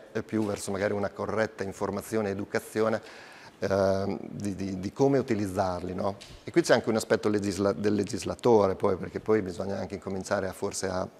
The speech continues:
ad avere una maggiore regolamentazione e una maggiore chiarezza, eh, di come poi queste, questi materiali vengono raccolti, vengono trattati, vengono eventualmente riciclati, perché poi ogni comune magari un po' la gestisce in maniera diversa. Allora non è neanche facile per l-,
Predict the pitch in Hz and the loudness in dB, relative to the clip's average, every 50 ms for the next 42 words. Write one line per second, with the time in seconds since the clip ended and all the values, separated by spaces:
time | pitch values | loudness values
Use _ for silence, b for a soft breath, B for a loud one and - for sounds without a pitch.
0 | - - - - 98 98 95 92 104 104 98 98 95 95 92 92 95 92 87 101 | -20 -12 -8 -4 -4 -2 0 0 0 0 0 -2 -2 -4 -4 -6 -6 -6 -4 -4
1 | 104 98 98 98 87 104 110 95 104 104 101 101 104 101 90 - 107 - - - | -2 -2 -2 -2 0 0 -2 -2 -2 -4 -4 -6 -6 -6 -4 -6 -6 -6 -4 -4
2 | 104 104 101 101 101 101 98 B B B B B B B B B B B - - | -2 0 0 0 -2 -4 -6 B B B B B B B B B B B -10 -6
3 | 95 101 101 101 101 98 98 92 107 110 104 - - 113 110 104 107 107 104 - | -4 -2 0 0 0 0 2 4 4 2 2 2 2 2 4 4 4 2 0 -2
4 | - - 107 107 107 - - - - - - - - 95 95 95 98 101 98 - | -4 -2 2 2 2 2 0 -4 -18 -14 -10 -6 -6 -4 -4 -4 -6 -6 -4 -2
5 | 107 107 98 - 107 107 107 101 104 - 95 - - - 98 98 95 92 92 92 | -2 -2 -2 0 2 2 2 2 0 -4 -10 -8 -6 -4 -4 -2 -2 -4 -4 -4
6 | 92 92 90 90 - - - - 113 - - 104 104 - 104 101 107 104 101 92 | -4 -4 -6 -8 -10 -10 -6 -6 -4 -4 -4 -6 -6 -2 4 6 6 6 6 2
7 | 92 92 87 95 95 98 110 117 - - 113 113 110 107 101 - 107 92 92 85 | -2 -6 -4 -2 2 2 2 2 4 4 6 6 6 6 4 2 -2 -6 -6 -8
8 | 90 90 90 - 107 104 - - 104 101 101 101 98 - 95 92 90 90 90 90 | -8 -10 -6 -4 -4 -4 -2 0 0 2 2 2 -2 -4 -8 -8 -8 -8 -8 -8
9 | 90 90 85 90 87 - - 90 92 95 90 - 90 - 87 - - 101 - 110 | -8 -8 -10 -10 -10 -10 -8 -6 -6 -6 -6 -6 -8 -8 -8 -8 -6 -2 0 2
10 | 107 95 92 92 - 92 - 95 85 - 92 - - 104 90 - - - B B | 2 2 0 -2 -4 -8 -10 -10 -10 -10 -8 -4 -2 -2 -2 -2 -6 -12 B B
11 | B B B B - - - - - - - 87 92 98 - - 90 85 101 101 | B B B B -20 -20 -20 -20 -16 -12 -8 -8 -6 -6 -8 -8 -8 -6 -4 -4
12 | 101 95 90 90 98 95 90 92 87 87 - 98 90 92 92 87 90 87 - 87 | -4 -4 -4 -4 -2 -2 -2 -2 -4 -4 -2 -2 0 0 0 0 -2 -4 -6 -8
13 | 90 - - 90 82 - 90 85 90 92 90 95 110 120 110 113 107 104 101 90 | -12 -12 -12 -12 -10 -10 -8 -6 -4 -4 -4 -2 0 2 4 6 6 6 4 2
14 | - 101 95 139 139 135 117 - - 110 113 120 117 123 127 120 120 - 123 - | 0 0 4 6 6 8 6 6 4 2 2 2 4 4 4 2 2 0 2 8
15 | - 123 120 110 - 110 104 101 - 110 98 101 104 | 10 10 10 10 8 2 0 0 0 0 -2 -2 -4